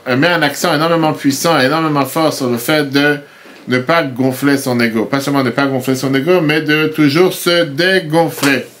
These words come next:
Qui veut dire, plus tu t'effaces face à la volonté de Dieu, plus tu peux agir. Et c'est exactement le message de la lumière de Hanouka, qu'une seule bougie, une seule lumière peut agir et faire énormément, repousser énormément d'obscurité. On a commencé la série de Shara Yichud Vaimuna avec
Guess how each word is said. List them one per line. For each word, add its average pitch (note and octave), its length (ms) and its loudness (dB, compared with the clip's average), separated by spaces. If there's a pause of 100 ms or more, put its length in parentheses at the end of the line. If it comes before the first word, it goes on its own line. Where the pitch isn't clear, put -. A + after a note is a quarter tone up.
(200)
Qui - 80 -12
veut A2+ 120 -4
dire, F3 340 2 (440)
plus B3+ 320 4
tu A3 160 -6
t'effaces F3+ 680 -2
face E3+ 300 -2
à D#3 60 0
la C#3 80 2
volonté C3 360 0
de G#3 120 2
Dieu, F3 420 0
plus C#3+ 140 2
tu C#3 100 -6
peux B2 140 -6
agir. F#2 300 -6 (600)
Et - 60 -14
c'est - 120 -4
exactement C3 440 0
le A#2+ 80 0
message C3+ 320 0
de C3 80 0
la A#2+ 80 2
lumière C#3 200 0
de C#3+ 60 -4
Hanouka, D3+ 420 0
qu'une G3 360 0
seule F#3 240 0
bougie, D#3+ 360 2
une F3+ 200 -2
seule D#3 200 0
lumière C#3+ 500 0 (440)
peut D3 80 0
agir C#3+ 580 0
et A#2+ 100 -6
faire C#3+ 340 -2
énormément, C3 720 0 (160)
repousser B2 460 -2
énormément A#2 440 -2
d'obscurité. G#2 560 -4 (920)
On A#2+ 60 0
a G#3 120 4
commencé G3 480 0
la F3+ 120 2
série E3+ 320 0
de D#3 80 0
Shara E3 320 2
Yichud D3+ 260 -2
Vaimuna C#3 480 2
avec C#3+ 680 0